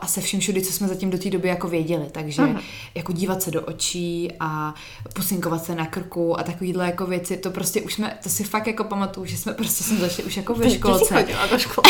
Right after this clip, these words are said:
Speaker 1: <laughs> Já nevím, jako, že co, co to jako mělo být,
Speaker 2: Ok.
Speaker 1: jo, ale, ale, eh, prostě pamatuju si to už jako ze školky, že jsme to jako zkoumali a hráli jsme si na ty archetypy, jakože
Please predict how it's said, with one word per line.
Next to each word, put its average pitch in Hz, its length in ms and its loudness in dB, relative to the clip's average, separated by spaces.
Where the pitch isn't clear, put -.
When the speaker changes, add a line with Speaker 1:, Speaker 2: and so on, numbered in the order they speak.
Speaker 1:
<laughs> - 100 8
Já 262 140 12
nevím, 302 480 12
jako, 302 360 12
že 277 200 10
co, 359 120 6
co 320 120 4
to 277 80 4
jako 269 220 6
mělo 262 280 6
být, 277 180 6
Speaker 2:
Ok. 202 120 0
Speaker 1:
jo, 180 200 8
ale, 208 320 10
ale, 208 640 10
eh, 196 1000 4
prostě 202 280 0
pamatuju 214 400 2
si 220 140 2
to - 120 -2
už 214 180 -4
jako 226 180 2
ze 196 140 4
školky, 240 600 2
že 202 100 2
jsme 202 180 0
to 202 80 0
jako 196 180 0
zkoumali 180 480 2
a - 40 8
hráli 185 400 4
jsme 190 140 0
si 196 140 2
na 190 80 -2
ty - 140 -4
archetypy, 190 560 -4
jakože 175 420 -4